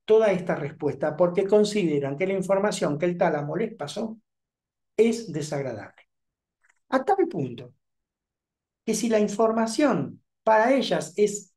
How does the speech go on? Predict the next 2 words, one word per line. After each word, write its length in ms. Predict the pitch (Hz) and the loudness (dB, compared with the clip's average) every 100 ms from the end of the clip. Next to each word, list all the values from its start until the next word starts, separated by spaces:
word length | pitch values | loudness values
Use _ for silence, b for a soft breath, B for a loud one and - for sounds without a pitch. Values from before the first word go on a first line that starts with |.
| - | 2
altamente 1160 | 311 339 277 208 - 147 147 165 214 208 185 156 | 6 6 6 4 0 -4 0 2 4 4 0 -2
amenazante 1120 | 143 165 226 226 190 - 170 120 110 113 117 | -2 0 0 0 -4 -6 -6 -6 -10 -14 -16